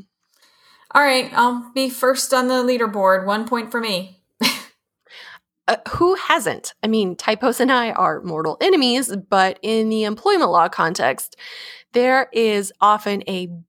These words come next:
Speaker 2: big difference between a typo and saying something snarky that will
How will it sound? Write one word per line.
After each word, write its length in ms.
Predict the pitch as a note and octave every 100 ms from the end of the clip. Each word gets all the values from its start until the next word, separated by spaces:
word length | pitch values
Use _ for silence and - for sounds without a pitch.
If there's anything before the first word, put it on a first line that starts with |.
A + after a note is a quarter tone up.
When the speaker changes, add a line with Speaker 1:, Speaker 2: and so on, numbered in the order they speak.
| -
Speaker 2:
big 400 | G#3+ F#3+ - - -
difference 480 | D3+ E3 B2 -
between 460 | - F#3 - F3 E3+
a 80 | -
typo 480 | - G4+ D4+ B3 B3 - - - - _ -
and 200 | D4+ E4
saying 520 | - F4+ E4+ E4+ E4+
something 880 | - D#4+ D#4 D4+ D4+ D4+ D4+ D4 C#4 _ _ _ _ _ _ -
snarky 1040 | - - - D4+ D4 G3+ G3 - D#2+ - A3
that 260 | A3 B3+ B3
will 400 | B3+ B3+ B3+ A#3+